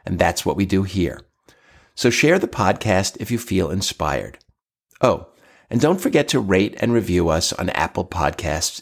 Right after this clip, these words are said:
if you can. The more ratings we have, the higher up we appear in search engines.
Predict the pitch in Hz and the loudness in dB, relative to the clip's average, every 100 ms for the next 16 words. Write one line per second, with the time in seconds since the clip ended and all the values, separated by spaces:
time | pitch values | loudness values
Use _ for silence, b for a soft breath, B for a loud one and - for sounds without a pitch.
0 | - 85 92 90 78 - - _ _ _ | -10 -8 -6 -6 -6 -8 -12 _ _ _
1 | b b b - 98 98 95 92 87 85 | b b b -2 2 4 4 2 2 -2
2 | - 82 104 135 131 131 - b b b | -4 -2 2 2 2 -2 -14 b b b
3 | 80 78 92 110 123 92 90 113 113 - | -6 -2 2 4 4 4 2 0 0 -2
4 | 101 85 80 - 95 - - 69 - 52 | -2 -2 -2 -6 -4 -2 -2 -2 -6 -8
5 | - - - - | -10 -12 -10 -12